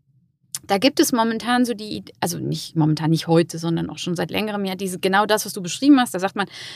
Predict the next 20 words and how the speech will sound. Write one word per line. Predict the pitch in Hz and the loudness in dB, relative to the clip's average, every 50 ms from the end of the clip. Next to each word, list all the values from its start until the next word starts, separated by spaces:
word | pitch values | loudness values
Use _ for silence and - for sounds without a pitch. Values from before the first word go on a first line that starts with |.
| - - | -10 -4
die | 208 175 | -4 -4
Kommune | - - 214 214 220 254 311 339 302 269 | 0 2 2 6 10 12 12 12 12 10
ist | 226 226 - | 6 4 2
eigentlich | - - 208 220 233 208 - | 2 4 4 4 0 -2 -4
noch | 214 208 208 - | -4 -6 -6 -4
der | - 208 196 190 190 190 190 - | 0 2 2 2 2 0 -2 -4
gute | - 226 254 285 - - - | 2 4 4 4 6 4 2
Ort. | - - 190 208 226 262 311 359 - - _ - - - - - - _ _ | 4 6 6 6 6 6 4 2 -2 -6 _ -20 -20 -20 -20 -20 -20 _ _
Da | - 214 202 202 | 4 4 6 6
haben | 220 220 214 | 4 0 0
Menschen | 214 214 220 220 208 214 - | 0 -2 -2 -4 -4 -4 -2
oft | - 202 - - | -2 -2 -2 -2
auch | - - - - | -8 -10 -10 -12
schon | - 196 185 185 180 - | -8 -4 -4 -4 -2 0
noch | 208 202 190 - | -2 -2 2 2
relativ | 202 208 196 - - 180 - | 4 4 4 0 0 -8 -10
viel | - 185 | -10 -10
Vertrauen | - - 156 - - - 226 226 240 240 233 233 208 | -10 -10 -10 -8 -2 4 6 8 8 8 8 6 4
ins | 165 185 165 - | 2 0 0 -2
System. | 165 156 - - - - 277 277 269 269 262 269 262 247 254 247 247 240 | -4 -4 -6 -6 -2 2 4 6 6 6 6 6 4 4 2 2 0 -2